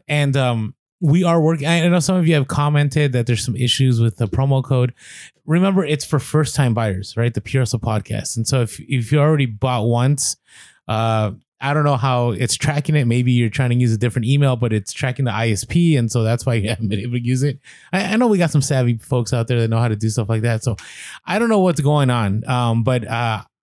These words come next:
I do promise you I will be contacting, uh, bubble boy,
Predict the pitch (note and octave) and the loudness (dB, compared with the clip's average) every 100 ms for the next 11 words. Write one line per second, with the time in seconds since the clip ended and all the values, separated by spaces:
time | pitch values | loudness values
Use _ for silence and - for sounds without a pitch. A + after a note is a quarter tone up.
0 | - C3 C3 C#3+ D#3 C3+ - A#2+ A#2 B2 | -6 -2 0 2 2 2 0 -2 0 2
1 | B2+ C3 B2+ - B2+ B2 A#2+ A2 B2 A2 | 2 2 0 0 2 2 0 0 0 2
2 | G#2+ G#2+ A2 A#2 A#2 A2+ A#2 A2 | 2 0 0 0 0 2 2 0